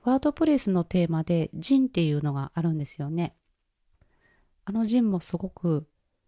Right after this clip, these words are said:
有名で人気があるんですよね。私も、あ、ジン、いや、ジン使ってる人かっこいいなと思って、ワードプレスのブログを始めるときに、テーマをジンにしようと思ったけど、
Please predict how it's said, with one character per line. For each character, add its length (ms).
有 180
名 240
で 140
人 220
気 140
が 140
あ 60
る 160
ん 40
で 100
す 120
よ 140
ね。 260
私 300
も、 180
あ、 80
ジ 180
ン、 280
い 80
や、 120
ジ 140
ン 80
使 180
っ 60
て 180
る 100
人 180
か 140
っ 60
こ 140
い 60
い 20
な 160
と 140
思 120
っ 40
て、 360
ワ 120
ー 20
ド 100
プ 140
レ 100
ス 140
の 100
ブ 120
ロ 100
グ 100
を 60
始 220
め 120
る 80
と 120
き 120
に、 240
テ 140
ー 80
マ 120
を 80
ジ 180
ン 40
に 120
し 140
よ 100
う 40
と 120
思 160
っ 80
た 100
け 120
ど、 260